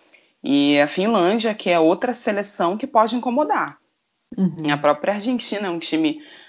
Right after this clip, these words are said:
Speaker 1: bastante técnico, com Conte, Uriarte, é, e é um time que sempre faz jogo duro contra o Brasil. Inclusive, na fase classificatória da Liga das Nações,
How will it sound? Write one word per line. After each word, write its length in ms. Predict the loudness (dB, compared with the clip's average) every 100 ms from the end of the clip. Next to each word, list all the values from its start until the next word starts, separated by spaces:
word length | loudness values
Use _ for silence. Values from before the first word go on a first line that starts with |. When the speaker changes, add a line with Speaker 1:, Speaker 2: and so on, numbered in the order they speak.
| _ _
Speaker 1:
bastante 640 | -4 -2 -2 -4 -6 -2
técnico, 640 | 2 4 2 0 -10 -10
com 320 | -8 -8 -8 -6
Conte, 720 | -2 -2 0 -2 -4 -4 -4
Uriarte, 1040 | -2 0 2 4 4 4 -4 -10 -10 -10 _ _ _ _ _
é, 580 | -12 -10 -8 -8 -10 -8
e 100 | -6
é 100 | -4
um 200 | -4 -4
time 320 | -2 0 0
que 120 | 0
sempre 280 | -4 -6 -6
faz 400 | -4 -2 -2 -4
jogo 240 | -4 -2 -2
duro 440 | -2 -2 -4 -6 _
contra 320 | -2 -2 0
o 80 | -2
Brasil. 600 | 2 2 4 2 2 -2 _ -20 -20 _ -16
Inclusive, 480 | -6 -4 -2 -2 0
na 100 | 0
fase 300 | 2 0 0
classificatória 720 | 0 0 -6 -6 0 0 2
da 100 | 0
Liga 180 | 2 2
das 200 | 2 0
Nações, 720 | -4 -2 -2 -2 -4 -8